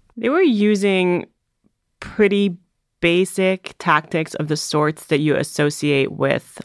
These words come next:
like, the Stasi. They were sending informants and undercover officers into Muslim community spaces, mosques, neighborhoods, cafes, hookah bars, butchers, barbershops. And they called them rakers and mosque crawlers.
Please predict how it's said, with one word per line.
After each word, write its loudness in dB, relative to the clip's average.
like, -2
the -8
Stasi. -8
They 0
were 0
sending 0
informants -2
and -2
undercover -2
officers -4
into 0
Muslim 0
community -2
spaces, -4
mosques, -4
neighborhoods, -2
cafes, -2
hookah -4
bars, -4
butchers, -2
barbershops. -2
And 0
they 0
called 0
them 0
rakers 0
and -4
mosque 0
crawlers. -4